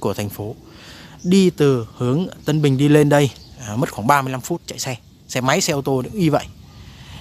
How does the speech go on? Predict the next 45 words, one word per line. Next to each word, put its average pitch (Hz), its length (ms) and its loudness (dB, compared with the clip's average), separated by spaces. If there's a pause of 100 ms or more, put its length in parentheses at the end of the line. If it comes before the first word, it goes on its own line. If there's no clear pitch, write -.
(280)
Và 131 360 2
đi 185 280 4
về 156 100 4
thị 143 140 -2
trấn 151 180 -2
Đức 196 80 2
Hòa 131 300 2
đó 139 300 0
là 151 60 -2
có 165 160 -4
khoảng 127 380 -4
sáu 180 160 2
bảy 185 100 4
cây 151 200 2
thôi, 135 140 -6 (160)
trung 196 240 6
tâm 170 220 4
thị 151 120 -2
trấn 156 140 -2
Hồng 139 180 2
Nghĩa 175 260 2 (220)
mà 120 400 2 (320)
vừa 135 160 4
rồi 127 240 4
quý 139 100 0
anh 160 60 -2
chị 151 100 -2
khách 165 140 -6
hàng 135 160 2
mình 117 100 -2
thấy 120 160 -2
là 160 80 -2
ồn 131 240 0
ào 117 240 0
về 117 260 -4
cái 151 140 -6
dự 147 80 -4
án 127 260 -2
một 139 120 -2
trăm 135 140 -2
chín 143 180 -4
mươi - 20 2
bảy 110 100 0
hecta 135 280 -4
của, 107 240 -6